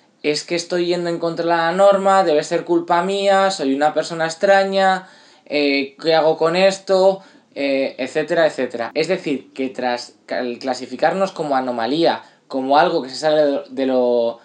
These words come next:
de lo normativo, como diferencia, como piedra en el zapato del género, después nos carga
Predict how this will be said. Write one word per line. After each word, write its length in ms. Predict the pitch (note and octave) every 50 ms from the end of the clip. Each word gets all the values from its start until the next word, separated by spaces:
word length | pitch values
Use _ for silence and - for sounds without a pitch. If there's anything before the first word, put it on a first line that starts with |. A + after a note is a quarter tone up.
| _ _ _ _ _
de 120 | B2 C3
lo 80 | C3+ C#3
normativo, 720 | C3+ C3 B2+ B2 B2 A#2+ A#2 - D#3+ E3 D3 C3 A2 G#2+ - _ _ _ _ _
como 300 | - C#3 B2+ B2+ B2+ B2
diferencia, 960 | B2 B2+ A#2 - B2 B2+ C#3 D#3 F3+ F3+ F3+ - C3+ B2 A2+ G#2+ G#2 G#2 _ _ _ _ _ _ _ _
como 680 | - C3+ C3+ B2+ B2+ B2+ B2+ B2 A#2+ A#2+ A#2+ A2+ - _ _ _ _ _ _ - _ - _
piedra 320 | - D3 E3 E3+ F3 F#3 F3+
en 60 | F3+
el 100 | F3+ E3+
zapato 580 | F3 F3 D#3+ D3+ - E3 E3+ E3+ - C#3 B2
del 240 | A2+ A2+ A2+ A2 A2
género, 540 | G#2 - D#3 E3 F3 E3+ E3+ D#3+ F#3+ G3+ - _ _ _ _ _ _ _ _ _ _ _ _
después 400 | - D#3+ E3+ F3 - F#3+ G3+ G3
nos 140 | G3+ G3
carga 520 | - - F#3+ F#3+ F#3 G3 G3 G3 - -